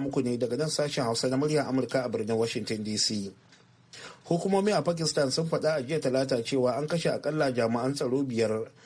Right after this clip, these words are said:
kana kimanin wasu talatin sun jikata a lokacin da wani ɗan harin ƙunar baƙin wake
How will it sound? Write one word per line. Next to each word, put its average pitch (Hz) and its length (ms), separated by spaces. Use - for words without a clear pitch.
kana 131 300
kimanin 123 480
wasu 127 260
talatin 127 460
sun 143 180
jikata 113 600
a 104 80
lokacin 123 460
da 131 80
wani 117 160
ɗan 123 160
harin 131 260
ƙunar 135 360
baƙin 113 280
wake 113 220